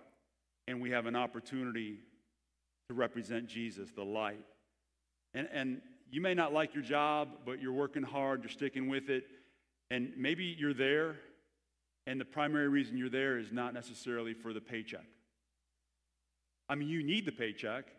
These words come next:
and God will honor your hard work and provide for you, but maybe the reason you're there is because God has you for this season. And, and maybe in spite of not liking so-and-so and this situation and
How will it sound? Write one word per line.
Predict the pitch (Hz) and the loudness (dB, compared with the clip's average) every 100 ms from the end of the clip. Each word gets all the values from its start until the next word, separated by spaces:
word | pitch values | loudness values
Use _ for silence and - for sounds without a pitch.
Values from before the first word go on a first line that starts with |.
| _ _ _ _ - | _ _ _ _ -8
and | 123 | 2
God | 147 147 | 4 4
will | |
honor | 143 139 147 | 2 2 2
your | 131 131 | 0 0
hard | 135 127 117 | 0 0 0
work | 147 139 139 | 0 0 -2
and | 131 120 | -6 -8
provide | 117 113 151 - | -6 -2 -2 -2
for | 120 | -4
you, | 113 | -2
but | 117 | -2
maybe | 123 135 170 | 0 0 0
the | 175 131 | 0 0
reason | 127 147 120 | 2 0 -2
you're | 113 104 | -4 -2
there | 117 156 110 113 - - _ _ _ | -2 -2 -6 -10 -18 -20 _ _ _
is | - 120 | -8 -6
because | 127 131 117 | -6 -4 -2
God | 123 131 123 | 2 2 2
has | 131 139 107 | 0 0 -2
you | 113 | -6
for | 113 113 110 107 104 87 - _ | -6 -4 -2 -2 -2 -8 -20 _
this | 120 113 | -6 -6
season. | - 131 101 87 - _ _ _ _ _ _ _ _ _ _ _ _ _ - | -4 -6 -6 -12 -18 _ _ _ _ _ _ _ _ _ _ _ _ _ -6
And, | 135 139 | -4 -2
and | 139 127 | 0 4
maybe | 143 170 170 170 160 | 4 6 4 0 0
in | 139 | -2
spite | 123 156 160 | -2 2 4
of | 160 123 | 4 2
not | 143 131 | 0 2
liking | 131 147 139 135 | 2 2 2 0
so-and-so | 127 139 131 135 - 131 131 127 | 0 -2 0 -2 0 2 2 2
and | 120 | 0
this | 123 | -4
situation | 139 - 131 127 127 - 131 120 | -6 -6 -2 0 0 -2 -4 -4
and | 110 107 | -4 -8